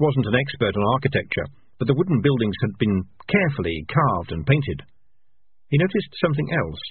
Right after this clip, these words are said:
too. There was nothing careful about the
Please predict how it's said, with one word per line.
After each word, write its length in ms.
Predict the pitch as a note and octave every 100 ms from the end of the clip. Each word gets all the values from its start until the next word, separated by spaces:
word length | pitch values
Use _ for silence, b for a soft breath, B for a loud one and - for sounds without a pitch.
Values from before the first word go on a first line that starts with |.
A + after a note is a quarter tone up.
| -
too. 320 | B2+ C#2+ C#2 - - - - - - - - - C3
There 100 | C3+
was 100 | C3
nothing 260 | D#3 A3
careful 500 | G3 - D3+ C3 F2
about 220 | E2+ G#2 -
the 160 | -